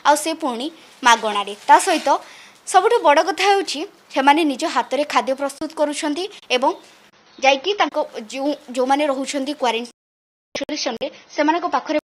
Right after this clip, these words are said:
ଅଛନ୍ତି ଭୁବନେଶ୍ୱରର ତାପସ ପଣ୍ଡାଙ୍କ ପରିବାର ଏବଂ ଯଦି କହିବା ତାଙ୍କ ଧର୍ମପତ୍ନୀଙ୍କ ହାତର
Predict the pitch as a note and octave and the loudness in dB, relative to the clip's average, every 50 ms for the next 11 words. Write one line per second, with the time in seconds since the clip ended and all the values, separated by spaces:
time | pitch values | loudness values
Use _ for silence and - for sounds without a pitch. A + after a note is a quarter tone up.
0 | _ _ _ - - F#4 E4+ D#4+ F#4+ G4 F#4+ F4 C4+ A3+ C4 C#4+ C#4+ - - E4+ | _ _ _ -6 -4 -2 -2 -2 -4 -4 -4 -4 -6 -4 -4 -6 -6 -4 -2 -2
1 | C#4+ A3+ G#3+ A#3+ - - - - C#4+ C4+ C#4 - F4+ F#4+ - - - C#4+ B3 B3 | -2 0 -2 -4 -4 -10 -4 -2 -2 -2 -2 -4 -8 -8 -8 -10 -8 -6 -6 -2
2 | C4+ C4+ C#4+ D4 E4 - C4 A#3 A3+ B3 A3+ C#4 F4+ F4+ F4 E4+ - A#3+ B3+ C#4+ | -2 -4 -2 -4 -8 -4 -4 -6 -6 -4 -2 -2 -2 -4 -4 -12 -12 -10 -8 -8
3 | D4+ - _ _ _ _ _ _ - _ _ _ A#3+ C4 B3 C4+ - C#4+ C#4 D4 | -10 -12 _ _ _ _ _ _ -20 _ _ _ -10 -8 -8 -8 -6 -6 -6 -4
4 | - C#4 D#4+ D#4+ D#4+ C4+ C4+ - D#4 D4 B3+ C4 A#3+ A3 B3+ C#4+ D4 D#4+ D#4+ D4+ | -2 -2 -2 -2 -2 -8 -6 -6 -8 -8 -6 -8 -10 -8 -8 -8 -6 -6 -6 -8
5 | D#4 - D#4+ D#4+ D4+ D#4+ E4+ D4+ - A#3 A3+ - C#4 B3 | -8 -10 -10 -10 -6 -6 -8 -6 -6 -8 -6 -4 -4 -6